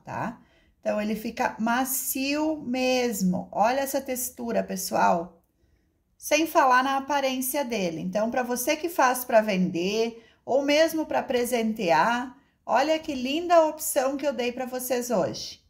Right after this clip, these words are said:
Então, essa era a minha receita de hoje. Mantenham esses biscoitinhos bem armazenados agora que esfriou,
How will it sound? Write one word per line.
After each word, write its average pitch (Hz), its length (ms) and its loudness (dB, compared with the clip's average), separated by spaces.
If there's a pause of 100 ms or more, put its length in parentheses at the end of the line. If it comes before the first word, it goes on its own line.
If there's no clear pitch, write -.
(720)
Então, 311 480 4 (100)
essa 262 380 2
era 277 100 4
a - 20 4
minha 240 200 0
receita 220 560 -2
de 180 120 0
hoje. 196 680 -2 (300)
Mantenham 277 800 2
esses 247 280 -6
biscoitinhos 226 1120 -4 (340)
bem 285 440 2
armazenados 226 1000 0
agora 202 340 0
que 196 120 -8
esfriou, 185 800 -2